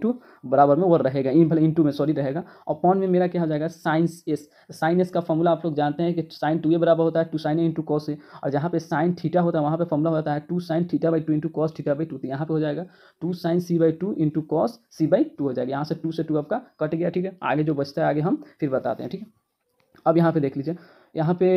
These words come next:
हमको आगे, यहाँ पे, अब हमको यहाँ पे क्या करना है, sin cos C by टू से अब हम क्या करेंगे, गुना कर देंगे, ठीक है। अब उसको एलसीएम ले लिए थे दोनों को, तो हमारा आ गया cos,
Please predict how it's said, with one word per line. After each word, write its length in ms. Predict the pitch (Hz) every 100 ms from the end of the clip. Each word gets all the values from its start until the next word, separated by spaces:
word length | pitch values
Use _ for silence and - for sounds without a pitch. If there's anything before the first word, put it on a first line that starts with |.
| 180 175 - _
हमको 240 | 151 156
आगे, 200 | 165 160
यहाँ 220 | 165 151 160
पे, 60 |
अब 140 | - 165
हमको 220 | 165 165
यहाँ 160 | 156
पे 80 | 156
क्या 120 | 160
करना 200 | 160 160
है, 140 | 156 170 _ - _
sin 280 | - 160 175 175
cos 200 | 180 196
C 140 | 185 180
by 80 | 180
टू 80 | 175
से 140 | 175
अब 80 | 165
हम 120 | 160
क्या 120 | 165
करेंगे, 240 | 156 156 160
गुना 240 | 139 131
कर 180 | 127 127
देंगे, 180 | 123 131
ठीक 140 | 180
है। 60 | 185 - -
अब 100 | 156
उसको 160 | 175 175
एलसीएम 340 | 165 165 196
ले 100 | 180
लिए 160 | 180 180
थे 100 | 180
दोनों 240 | 156 175
को, 100 | 175
तो 100 | 170
हमारा 220 | 147 160
आ 20 |
गया 180 | 165 160 160
cos, 340 | 156 160 196